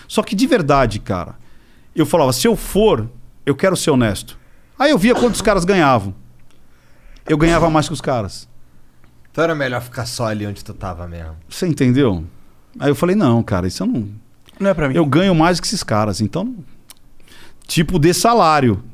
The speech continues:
Speaker 1: entendeu?
Speaker 3: Aham.
Speaker 1: Porque a gente sabe que é uma roubalheira desgraçada.
Speaker 3: É, é.
Speaker 1: É a rachadinha, vai
Speaker 3: É.
Speaker 1: e volta.
Speaker 3: Sim.
Speaker 1: Entendeu?
Speaker 3: Esse cara
Speaker 1: Tem
Speaker 3: deve tá mais rico que você agora.
Speaker 1: Esse, tem, entendeu? Eu falei, "Mas eu não tenho estômago pra isso. Eu não vou fazer isso."
Speaker 3: Então até hoje
Speaker 1: Entendeu?
Speaker 3: você, eu sou assim
Speaker 1: E
Speaker 3: também.
Speaker 1: não
Speaker 3: Eu,
Speaker 1: quero.
Speaker 3: eu também
Speaker 1: Eu teria vontade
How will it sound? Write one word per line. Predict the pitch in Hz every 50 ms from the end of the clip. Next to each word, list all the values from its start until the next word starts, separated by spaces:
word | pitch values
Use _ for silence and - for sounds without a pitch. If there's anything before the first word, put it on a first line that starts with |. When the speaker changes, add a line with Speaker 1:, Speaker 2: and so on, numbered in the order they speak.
| - - -
Speaker 1:
entendeu? | 113 107 107 - 120 107 107 113 120 139 147
Speaker 3:
Aham. | 196 170 147 151 139
Speaker 1:
Porque | 165 - 147
a | 139
gente | 127 -
sabe | 160 160 180
que | - -
é |
uma | 233 240 175
roubalheira | 151 151 139 143 131 123 117 113 110
desgraçada. | 104 107 135 185 233 269 - 214 180
Speaker 3:
É, | 165 156 156 151 147 139 139 139 147 147 139 120 - - 165
é. | 165
Speaker 1:
É | 170
a | 143
rachadinha, | 143 139 123 - - 220 226 165 147 180 214 208 190 151
vai | 117 117 143 147 170
Speaker 3:
É. |
Speaker 1:
e | 185
volta. | 139 139 170 185 196 202 190 180 160 - - 175 160 151
Speaker 3:
Sim. | - - 208 196 180 165 156 131 135
Speaker 1:
Entendeu? | 135 120 147 147 151 180
Speaker 3:
Esse | 165 135
cara | 180 185
Speaker 1:
Tem | 190 -
Speaker 3:
deve | 175
tá | - 247
mais | 240 262 240
rico | 247 240 247 -
que | 247
você | 254 247 240 - 247
agora. | 240 226 208 180 - - - - - - 147 123 - -
Speaker 1:
Esse, | 139 117 - 160
tem, | - 165 156 151
entendeu? | 143 151 151 160 190 180 151 139
Eu |
falei, | 120 - 196 196 175
"Mas | 170 151 185
eu | 220
não | 254
tenho | - 175
estômago | 147 - - 123 113 107 95
pra | - 95 90
isso. | 85 78 - - - - - - - -
Eu | 104 143
não | 180 156
vou | 123 131
fazer | 120 123 113 98 98 101 92
isso." | 82 - -
Speaker 3:
Então | 214 220
até | 226 - 233
hoje | 220 214 220 208 208 226 220 208
Speaker 1:
Entendeu? | 196 208 220 220
Speaker 3:
você, | 202 196 190 175 - - - - -
eu | - 294 349
sou | 330 - 370
assim | 370 - - 277
Speaker 1:
E | 190 190
Speaker 3:
também. | 190 226 262
Speaker 1:
não | 277
Speaker 3:
Eu, | 185 196
Speaker 1:
quero. | 202 175 160 143 120
Speaker 3:
eu | - 240 254 262 262
também | 262 - 269 190
Speaker 1:
Eu | 208 233 247 226
teria | 262 262 247 226 220 247 262 247
vontade | 190 139 170 233 254 240 - - - 190 185 185 185 190 165 143 - - 220 247 262 247